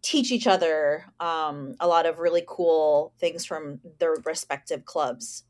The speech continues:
<clears throat> So that's, that's another way of, of helping students find their own communities. And really, at the end of the day, I think what's important is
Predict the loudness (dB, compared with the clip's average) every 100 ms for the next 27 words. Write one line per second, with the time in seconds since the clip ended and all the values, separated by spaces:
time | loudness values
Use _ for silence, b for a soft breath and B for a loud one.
0 | _ _ _ _ -6 -2 -2 -2 -6 0
1 | 0 -2 0 0 0 0 2 4 4 2
2 | 2 -2 -8 b b b -4 -4 -4 -2
3 | -2 0 -8 -10 -8 -8 -4 -4 -4 -6
4 | -8 -8 -12 _ _ _ _ _ _ _
5 | -16 -14 -4 -2 -2 0 0 0 -6 -10
6 | -12 -10 -10 -8 -8 -8 -10 B B B
7 | -2 0 0 -2 -4 -4 -4 0 0 0
8 | 0 0 0 -2 -4 -6 -8 -6 -6 -8
9 | -6 -8 -8 -12 -10 -10 -10